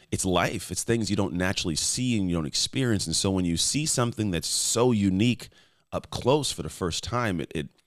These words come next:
overwhelms your senses. It gets to this point at where, where it's, it's something that takes you back and you actually experience it in a more emotional and, say, visceral way. It's something different than what words can create.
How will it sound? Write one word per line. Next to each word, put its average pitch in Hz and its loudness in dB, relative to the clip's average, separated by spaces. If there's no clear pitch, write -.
overwhelms 110 4
your 82 0
senses. - -4
It 92 -2
gets 120 2
to 139 0
this 110 0
point 117 -2
at 78 -2
where, 85 2
where 95 2
it's, - -4
it's 107 -2
something - -2
that 101 -2
takes - 0
you 107 0
back 92 -2
and 92 -2
you 98 4
actually 98 0
experience 107 0
it 85 0
in 80 -4
a 76 -2
more 92 4
emotional 98 2
and, 80 -2
say, 85 -2
visceral 80 0
way. 50 -8
It's - -6
something 107 -2
different 117 0
than 98 -2
what 65 -4
words 90 0
can - -8
create. 50 -10